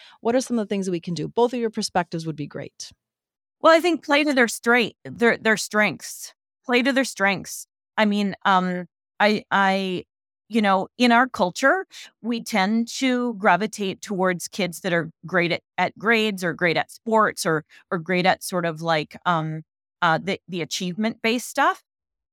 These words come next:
Speaker 2: But, uh, what we know through the study of human happiness and, uh, strengths is that there's a lot of strengths that we in the West don't necessarily,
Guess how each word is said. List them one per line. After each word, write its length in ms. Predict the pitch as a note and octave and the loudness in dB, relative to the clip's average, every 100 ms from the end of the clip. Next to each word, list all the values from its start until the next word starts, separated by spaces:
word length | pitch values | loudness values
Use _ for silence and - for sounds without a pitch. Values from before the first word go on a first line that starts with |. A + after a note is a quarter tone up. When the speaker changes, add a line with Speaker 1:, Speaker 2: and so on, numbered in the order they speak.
| _ | _
Speaker 2:
But, 360 | - A3+ G3 - _ - | 4 6 6 2 _ -2
uh, 420 | G3+ F#3 F3+ - _ _ | 2 4 2 0 _ _
what 340 | G#3 G#3 B3+ - | -6 2 2 4
we 140 | B3+ | 2
know 540 | G3 F#3+ B3 G#3 F3 F3+ | 2 4 4 4 0 -4
through 360 | - F#3 F3+ | -6 -4 -4
the 120 | F3+ | -4
study 560 | F3 - E3+ F3+ F3 E3+ F3 | -6 0 0 0 -2 -2 0
of 340 | D#3+ D#3+ D#3 _ _ | 2 0 -6 _ _
human 380 | - G3+ F3 | -4 -2 0
happiness 840 | D#3+ D#3+ - G#3 D#3+ D#3 D#3+ - - - | -2 -2 -2 -4 -2 -2 -4 -8 -10 -2
and, 540 | F3 D#3+ D#3+ D#3+ - | 0 0 -2 -4 -2
uh, 200 | D#3+ D#3 | 0 0
strengths 640 | - - G#3 G#3+ F3+ - - _ _ _ _ | -2 -2 0 0 -4 -12 -16 _ _ _ _
is 140 | G#3+ F#3+ | -2 0
that 140 | G3+ | -2
there's 160 | G#3 G3 | -2 0
a 60 | |
lot 240 | G3+ A3 A#3+ | 4 6 4
of 80 | |
strengths 380 | - G#3+ F#3+ F#3+ | -2 0 0 0
that 140 | F#3 E3 | -4 -2
we 160 | F#3+ | -2
in 120 | E3+ | -2
the 80 | E3+ | -2
West 360 | D#3+ E3+ E3 - | 0 0 0 -4
don't 220 | F3 - | -4 -2
necessarily, 880 | F3 E3 E3+ E3 D#3 D#3 D#3 D3+ | -6 -6 -6 -2 0 0 -2 -4